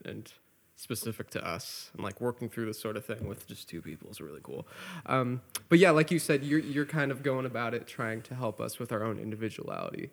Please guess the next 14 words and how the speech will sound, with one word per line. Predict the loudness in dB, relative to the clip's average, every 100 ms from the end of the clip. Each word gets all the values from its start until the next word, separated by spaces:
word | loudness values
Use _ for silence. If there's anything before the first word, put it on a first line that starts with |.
| _ _ -6
with | -6 -8 -20 _ -6
the |
musical | -4 -4 -6 -8
thing, | -6 -2 0
which | 0 -4 -14 -6
is | -4 -4 0
different | 2 4 2
from | 2 0
the | 0
previous | -2 -2 0 2 0 0
improv | -2 -2 -4 -4
courses | -2 -2 -2 -2
I've | -2 -2
taken. | 0 0 6